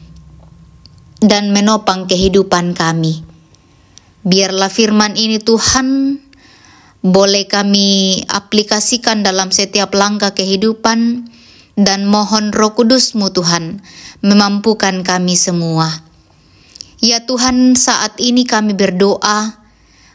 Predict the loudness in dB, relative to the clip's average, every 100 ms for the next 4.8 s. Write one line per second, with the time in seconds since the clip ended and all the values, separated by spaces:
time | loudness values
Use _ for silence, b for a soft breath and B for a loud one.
0 | -4 0 0 0 0 2 0 0 -2 0
1 | 0 0 -2 0 0 2 2 2 0 -2
2 | -4 -8 -6 0 0 2 0 -2 -4 -4
3 | -2 0 0 -2 -4 -2 -2 -2 -4 -8
4 | -4 -2 0 -4 -4 -8 -10